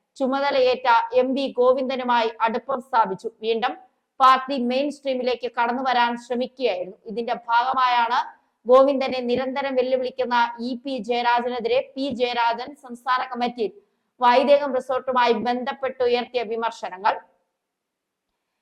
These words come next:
എന്നാൽ കണ്ണൂരിൽ പി ജയരാജനെതിരെ പൂർണ്ണമായും നേതാക്കൾ തിരിഞ്ഞിരിക്കുകയാണ്. കേന്ദ്ര കമ്മിറ്റി അംഗമായ കെ കെ ശൈലജ മാത്രമേ പാർട്ടിക്കുള്ളിൽ പി ജയരാജനെ പിന്തുണയ്ക്കുന്നുള്ളൂ.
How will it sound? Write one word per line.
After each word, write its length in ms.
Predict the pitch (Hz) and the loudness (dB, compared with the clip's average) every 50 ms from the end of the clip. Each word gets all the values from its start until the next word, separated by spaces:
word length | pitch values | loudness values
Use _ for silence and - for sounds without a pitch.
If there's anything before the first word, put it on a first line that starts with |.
| _ - | _ -6
എന്നാൽ 280 | 294 294 311 349 349 320 - - - - - - | -2 2 4 4 4 4 2 -2 -12 -8 -4 0
കണ്ണൂരിൽ 500 | 254 262 262 277 302 320 311 269 220 - - _ _ _ - | 0 2 2 2 2 2 0 0 -2 -4 -6 _ _ _ -8
പി 100 | 247 262 269 220 220 | -4 -4 -2 0 0
ജയരാജനെതിരെ 720 | 247 240 240 240 240 254 240 269 262 269 240 247 247 254 254 - | 2 4 4 6 6 4 4 0 -4 -4 -2 -2 0 -2 -2 -2
പൂർണ്ണമായും 520 | 233 247 247 262 262 254 247 254 262 247 240 233 | -2 -2 -2 -2 -2 0 0 0 0 -2 -2 -4
നേതാക്കൾ 480 | 240 240 226 240 240 - 233 240 240 240 240 - | -4 0 2 2 2 2 0 -2 -2 -2 -4 -4
തിരിഞ്ഞിരിക്കുകയാണ്. 880 | 240 233 233 240 240 247 220 233 233 - 233 214 220 220 202 190 - - - _ _ _ _ _ _ _ _ - | -4 -4 -2 -2 -2 -2 -2 -4 -4 -4 -2 0 0 0 0 0 -4 -8 -18 _ _ _ _ _ _ _ _ 2
കേന്ദ്ര 280 | 240 254 254 254 254 262 254 254 | 2 2 2 2 -2 -4 -2 -2
കമ്മിറ്റി 320 | 240 247 254 240 - 262 247 | -2 -2 -2 -2 -2 -2 -2
അംഗമായ 300 | 240 240 240 247 240 240 240 240 | -2 -2 -2 0 0 0 0 -2
കെ 100 | 247 233 233 - | -4 -4 -2 -2
കെ 100 | 254 240 240 - | -2 -2 -4 -4
ശൈലജ 360 | - 240 233 240 254 262 262 269 247 247 | -4 -2 -2 -2 -2 -2 -2 -2 0 0
മാത്രമേ 360 | 240 233 240 247 233 247 240 233 - 254 | 0 0 -2 -4 -6 -6 -6 -2 2 4
പാർട്ടിക്കുള്ളിൽ 640 | 240 254 254 254 - 262 - - 240 226 240 240 233 240 | 6 6 4 2 -2 -10 -8 -8 -4 -2 -2 -2 -4 -4
പി 120 | - 240 233 190 220 | -6 -8 -6 -4 -2
ജയരാജനെ 540 | 240 240 240 240 233 240 233 233 226 247 247 240 - | -2 -2 2 2 2 2 2 -2 -6 -8 -8 -8 -8
പിന്തുണയ്ക്കുന്നുള്ളൂ. 840 | 247 226 233 233 233 254 240 233 233 240 226 196 190 190 190 202 | -8 -8 -8 -6 -6 -6 -6 -6 -8 -8 -8 -10 -8 -8 -10 -12